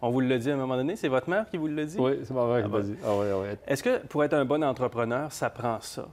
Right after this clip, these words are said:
Speaker 1: d'abord et avant tout, la confiance d'un père ou d'une mère, de gens qui vous encouragent à aller de l'avant ?
Speaker 2: Oui, ça prend ça, c'est un bon début. Euh, je raconte dans mon livre que Saint-Prosper de Champlain, dans le temps,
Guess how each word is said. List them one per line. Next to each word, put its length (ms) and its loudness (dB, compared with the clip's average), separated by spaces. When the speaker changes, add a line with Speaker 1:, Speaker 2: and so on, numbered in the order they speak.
Speaker 1:
d'abord 680 0
et 120 2
avant 240 0
tout, 360 -6
la 120 0
confiance 640 -2
d'un 160 0
père 320 2
ou 60 -2
d'une 200 -2
mère, 360 -2
de 280 0
gens 340 0
qui 120 -8
vous 220 -6
encouragent 640 0
à 60 0
aller 200 -4
de 80 -10
l'avant ? 200 -12
Speaker 2:
Oui, 200 2
ça 160 -4
prend 260 0
ça, 160 -2
c'est 140 -6
un 120 2
bon 220 2
début. 360 0
Euh, 600 2
je 100 -2
raconte 340 2
dans 100 0
mon 120 2
livre 340 0
que 140 0
Saint-Prosper 520 -2
de 120 -2
Champlain, 460 -4
dans 180 0
le 60 -10
temps, 220 -2